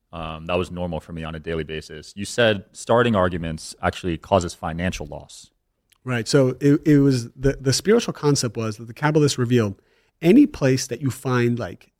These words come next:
Speaker 2: negativity and strife and division, not, not necessarily arguments, but division can cause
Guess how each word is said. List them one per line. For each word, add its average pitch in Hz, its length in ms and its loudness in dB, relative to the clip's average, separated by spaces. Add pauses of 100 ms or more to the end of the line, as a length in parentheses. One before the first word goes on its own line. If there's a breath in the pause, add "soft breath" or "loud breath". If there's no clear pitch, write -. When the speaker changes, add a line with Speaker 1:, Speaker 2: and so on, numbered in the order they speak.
(120)
Speaker 2:
negativity 139 800 0
and 117 100 -6
strife - 720 -4 (480)
and 131 180 -2
division, 120 640 4 (500)
not, 143 360 2 (320)
not 214 160 2
necessarily 262 420 -2 (100)
arguments, 127 520 -2
but - 240 -16
division 123 600 -2 (680)
can 160 380 -2
cause 196 760 -6